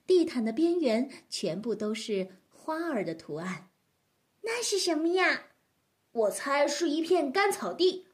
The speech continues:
只是这些花儿闻起来并不像是花儿，而且它们都平平地贴在地上，我们都没有办法藏在它们下面了。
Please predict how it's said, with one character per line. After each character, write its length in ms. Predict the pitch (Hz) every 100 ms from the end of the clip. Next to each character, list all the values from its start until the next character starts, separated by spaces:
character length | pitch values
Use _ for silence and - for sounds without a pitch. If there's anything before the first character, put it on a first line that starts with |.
| _ _ _ _
只 200 | - 370
是 340 | 330 415 403 359 - - - - _ _ _ _ _
这 180 | - 392
些 160 | 359 427
花 160 | 440
儿 100 | 453
闻 160 | 339 440
起 140 | 359
来 440 | 262 285 294 - _ _
并 280 | 554 571 277
不 100 | 226
像 200 | 240 220
是 140 | 214
花 280 | 220 269 277
儿， 140 | 269 - - _
而 220 | - 226
且 400 | 262 - 190 170 190
它 100 | 269
们 140 | 254
都 140 | 294
平 320 | 330 - 247 339
平 260 | 262 294
地 80 | 320
贴 280 | 320 - 415 523 508
在 120 | 277
地 180 | 262 247
上， 320 | 240 - - _ _ -
我 140 | 277
们 100 | 196
都 140 | 226 302
没 80 |
有 140 | 330 247
办 240 | 359 277
法 160 | 185 170
藏 280 | - - 294
在 140 | 359
它 100 | 339
们 120 | 392
下 260 | 381 494 403
面 180 | 254 190
了。 340 | 175 - -